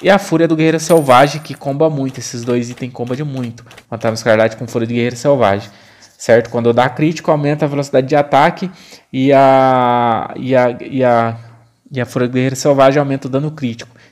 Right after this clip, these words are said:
Então é o combo perfeito. De último item, você pode tá, ó, optando por Lâmina do Desespero, que aí sim você vai tá estraçalhando o cara em... só de tocar nele. Beleza? Vamos tá falando aqui um pouco sobre o clone do Sum,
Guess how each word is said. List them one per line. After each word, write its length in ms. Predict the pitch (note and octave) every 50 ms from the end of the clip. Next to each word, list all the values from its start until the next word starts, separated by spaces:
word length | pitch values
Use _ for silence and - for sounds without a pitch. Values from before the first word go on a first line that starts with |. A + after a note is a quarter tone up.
| _ _
Então 140 | - A2+
é 40 | A2+
o 100 | A#2 A2+
combo 200 | A2+ - B2 A#2
perfeito. 540 | A#2 C#3+ C#3+ D3 - - C3 G#2+ G#2+ G#2 - - - - _ -
De 100 | E3 F#3
último 380 | G#3 A3+ A#3 A#3 A3 G3+ G3+
item, 180 | G#3+ G#3 G#3+ G3+
você 240 | F#3 F#3+ F#3 - F#3+
pode 320 | F#3 - - D3 D#3 E3+
tá, 300 | E3 E3 D3+ D#3 D#3+ D#3+ D#3 - - - _ _
ó, 160 | - B2+ B2+
optando 460 | C#3 C3+ - D3+ D3+ C#3+ C#3+ C#3+ C#3+
por 320 | C#3 - C#3+ C#3+ C#3+ C3+ C#3 - - - -
Lâmina 360 | C3+ B2+ C3+ C#3+ D3 D3+ D3
do 60 | C3+
Desespero, 640 | B2+ C#3 C#3+ D3+ D3+ - - - B2 B2+ C#3 D#3 D3+ - - - _
que 120 | - A#2+
aí 200 | A2+ B2+ C3+ D3 D3
sim 380 | - - - - C3+ C3+ D3 D3+ - _ _
você 240 | - C3 - - C3
vai 120 | B2 C3
tá 160 | C3+ - - B2+
estraçalhando 760 | C3+ - - - C3+ - - D#3 C3 A#2+ A2+ A#2 B2+ C3+
o 40 | C3
cara 400 | - - A#2 G2+ A#2 B2+ C3 - - - - _ _ -
em... 500 | B2+ B2 B2 B2 B2 B2 B2 A#2 A#2 - _ _ _ _ _ _ _ _ _
só 220 | - - - A#2+
de 160 | B2+ C3 C3+
tocar 400 | - - D#3 D3+ D#3 - B2+ B2
nele. 240 | B2 A2 F#2+ F#2 F#2+ - - - - _
Beleza? 380 | - C#3+ F3 G3 F#3+ G#3 G3 G3 - - -
Vamos 160 | F3+ G#3+ C#4
tá 140 | - G4 -
falando 220 | - D#4 D#4+ D#4
aqui 140 | D4+ D#4 -
um 80 | B3+ G#3+
pouco 240 | - G#3 G3+ - F#3
sobre 280 | - - F3+ D#3+ F3+
o 20 | F3
clone 420 | - - C#3 B2+ C#3+ E3 E3+ D3
do 140 | A#2+ B2+ A#2
Sum, 360 | A2+ - - E3 F#3 F#3 F3+